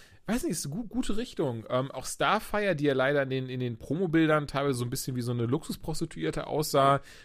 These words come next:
ähm, hat hier ihr Kostüm recht schnell gewechselt. Ich finde, sie macht das auch sehr, sehr gut als Cory. Ähm, Garth, auch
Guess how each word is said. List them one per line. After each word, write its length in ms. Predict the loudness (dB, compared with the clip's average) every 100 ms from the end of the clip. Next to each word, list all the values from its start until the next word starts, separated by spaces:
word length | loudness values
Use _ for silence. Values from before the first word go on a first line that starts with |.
| -20 -2
ähm, 220 | -2 0
hat 140 | -2 -2
hier 180 | 0
ihr 220 | 4 4 2
Kostüm 420 | -2 -4 -4 -2
recht 140 | -2
schnell 160 | -2 -4
gewechselt. 480 | 0 0 2 0 0
Ich 60 |
finde, 100 | -4
sie 60 | -4
macht 120 | -4
das 100 | -6
auch 100 | -8
sehr, 180 | -4 -2
sehr 140 | 0
gut 140 | -2 -2
als 160 | -4
Cory. 440 | -2 0 2 2 0 -10 -18 -20 -20 -8
Ähm, 420 | 0 2 2 -4 -6 2
Garth, 500 | 6 8 6 2 -4
auch 240 | -4 -4